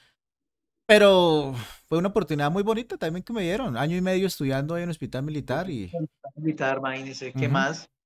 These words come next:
Speaker 1: Y, y fue una experiencia muy, muy bonita y yo vivo agradecido porque de todas formas esos conocimientos todavía hasta el momento no lo, no los he perdido. ¿Qué,
Speaker 2: Claro.
Speaker 1: qué cursos tiene, curso? Me preguntan acá.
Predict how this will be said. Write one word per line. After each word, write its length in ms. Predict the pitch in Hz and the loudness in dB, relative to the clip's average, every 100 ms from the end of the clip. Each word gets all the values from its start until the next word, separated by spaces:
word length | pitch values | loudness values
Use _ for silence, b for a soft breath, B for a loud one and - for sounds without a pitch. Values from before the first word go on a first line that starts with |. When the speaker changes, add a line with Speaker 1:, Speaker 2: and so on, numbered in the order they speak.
| _ _ _ - | _ _ _ -8
Speaker 1:
Y, 300 | 127 120 117 | -4 -2 -4
y 40 | |
fue 120 | 110 | -4
una 100 | 131 | -4
experiencia 480 | 156 135 117 117 143 | -4 -2 -4 -2 -4
muy, 380 | 151 151 156 151 | -4 -2 -2 -2
muy 180 | 147 147 | -2 -2
bonita 480 | 139 143 143 151 113 | -2 -4 -4 -4 -4
y 120 | 110 | -4
yo 140 | 107 | -4
vivo 180 | 113 131 | -2 -2
agradecido 340 | 127 110 101 131 | -2 -4 -4 -6
porque 220 | 117 104 | -6 -8
de 40 | |
todas 200 | 101 117 | -6 -6
formas 260 | 120 127 131 | -4 -2 0
esos 180 | 143 135 | -2 -4
conocimientos 640 | 123 107 104 101 139 135 | -6 -6 -6 -6 -8 -6
todavía 400 | - 120 110 143 | -2 0 0 -2
hasta 180 | 175 151 | -4 -6
el 40 | 123 | -6
momento 500 | 113 151 180 202 - | -4 -6 -6 -8 -6
no 260 | 127 127 | -4 -2
lo, 240 | 127 131 127 b b b _ - | -2 -4 -6 b b b _ -6
no 160 | 120 | -2
los 180 | 127 120 | 0 0
he 80 | 127 | -2
perdido. 540 | 131 123 123 110 82 b b b | -2 -4 -2 -4 -6 b b b
¿Qué, 220 | 123 147 | -4 -2
Speaker 2:
Claro. 160 | 131 - _ | -2 -6 _
Speaker 1:
qué 160 | 190 185 | 0 2
cursos 400 | 220 190 202 190 | 0 2 -2 2
tiene, 320 | 220 202 139 | 4 4 2
curso? 400 | 147 117 87 82 _ _ | -2 -4 -10 -16 _ _
Me 100 | 127 | -8
preguntan 380 | 120 127 139 147 | -4 -2 0 -2
acá. 400 | 117 131 90 | -2 -2 -4